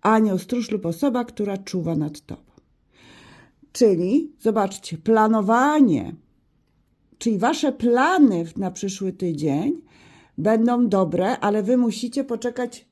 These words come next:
też w przyszłym tygodniu na odpowiedni moment, żeby ten plan wprowadzić. I również podjąć tą decyzję, bo te zmiany,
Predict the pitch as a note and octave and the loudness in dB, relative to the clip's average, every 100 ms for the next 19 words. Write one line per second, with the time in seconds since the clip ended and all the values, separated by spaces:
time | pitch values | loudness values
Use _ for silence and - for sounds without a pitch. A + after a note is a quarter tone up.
0 | _ D#4+ - - B3 B3 A#3+ A3+ G#3 G#3+ | _ -8 -8 -8 -10 -6 -6 -4 -4 -2
1 | B3+ B3 A#3+ A3+ A3+ - A3 A3+ A#3+ B3 | -2 -2 -4 -6 -8 -8 -6 -6 -4 -4
2 | A#3+ A3+ G3+ G#3+ A3 F#3+ G3 G3+ G#3 F#3+ | -2 -2 -2 -4 -4 -4 -4 -4 -4 -6
3 | F#3+ F#3 F#3 F#3+ F#3+ - F#3 F3 E3+ A3 | -4 -4 -2 -4 -6 -8 -6 -4 -2 -2
4 | A#3 D3+ C3+ - - - _ - - - | -4 -4 -8 -8 -18 -20 _ -20 -20 -20
5 | - - - - _ - G#3 G3 - - | -20 -20 -20 -20 _ -4 -2 0 -2 -4
6 | G3 A3+ F#3+ G#3 A3 C#4 - A3+ G#3+ A3+ | 2 4 4 0 0 -2 -2 -2 2 0
7 | A3 A3+ A3 G#3+ G#3+ - A3 F3+ F3+ F#3+ | 0 -2 0 0 -2 -2 -4 -4 -2 -2
8 | A3 D#4 - _ - G3+ F#3 - _ _ | -2 -6 -12 _ -6 -4 -4 -8 _ _
9 | A3 G3 F3+ G#3 A3 D#4 C#4+ D#3+ D3 D#3+ | -2 0 -2 -2 0 2 4 4 0 -2
10 | B3+ | -2